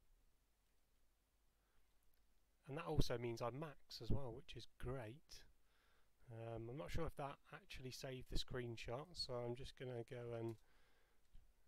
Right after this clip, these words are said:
Yeah, it did. Okay, cool. Uh, that shouldn't show up in the video, um, hopefully, because, uh,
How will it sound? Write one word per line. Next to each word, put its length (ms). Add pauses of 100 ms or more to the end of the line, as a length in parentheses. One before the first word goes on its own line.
(360)
Yeah, 300
it 140
did. 320
Okay, 340
cool. 160 (880)
Uh, 360
that 160
shouldn't 280
show 140
up 160
in 40
the 40
video, 380 (260)
um, 240 (100)
hopefully, 520
because, 600 (280)
uh, 460